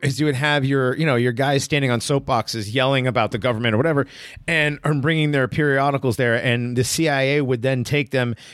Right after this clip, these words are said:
or the F B I would those, take those, the, those leads from those people, and they would find their known wolves. They would find their,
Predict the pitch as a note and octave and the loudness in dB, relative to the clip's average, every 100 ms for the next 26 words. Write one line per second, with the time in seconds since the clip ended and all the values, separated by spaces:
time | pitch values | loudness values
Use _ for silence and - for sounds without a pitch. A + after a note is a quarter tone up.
0 | - C#3 C#3 C#3 C#3+ C3+ C3+ A#2+ A#2 A2+ | -6 -2 0 0 0 2 2 2 0 -2
1 | - D#3 C#3 C#3 B2 G#2+ - - - B2 | -2 -4 -2 -2 0 -2 -10 -20 -4 -2
2 | A2 C3+ A2 A2+ C3+ F3 D3 D3 B2 A2+ | 0 -2 -2 -2 0 0 -2 -2 0 0
3 | G#2 D#3 E3 C#3+ B2 C#3 C#3 C#3+ D3 C#3 | 0 -4 -2 -2 0 -2 -2 -2 -2 0
4 | B2+ B2 B2+ B2 A#2 D3 D#2 - - A#2 | 0 0 -2 -2 -2 -2 -6 -12 -6 -4
5 | A2+ C3+ C#3 C#3 B2+ | -2 0 0 0 0